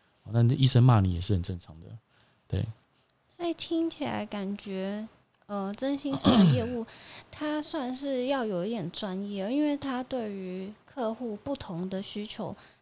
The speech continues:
Speaker 2: 它都要去，呃，提供他一些解决方案，对不对？
Speaker 1: 对，就是我刚刚有提到，就是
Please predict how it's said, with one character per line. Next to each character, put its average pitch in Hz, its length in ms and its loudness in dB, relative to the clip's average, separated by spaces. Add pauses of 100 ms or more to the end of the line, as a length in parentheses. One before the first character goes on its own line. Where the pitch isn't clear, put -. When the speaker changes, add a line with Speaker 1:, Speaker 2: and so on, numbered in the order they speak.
Speaker 2:
它 220 120 -6
都 220 120 -2
要 214 220 0
去， 202 640 -4
呃， 175 560 -4
提 - 180 -8
供 220 240 -2
他 208 220 -2
一 208 80 -4
些 185 280 -2
解 - 260 -6
决 - 240 -6
方 156 300 -8
案， 143 220 -6
对 - 80 -10
不 - 120 -18
对？ - 340 0
Speaker 1:
对， 110 120 0 (360)
就 175 80 6
是 190 60 12
我 120 120 12
刚 131 180 10
刚 143 100 12
有 98 100 10
提 - 240 0
到， 104 300 4
就 107 160 4
是 101 400 4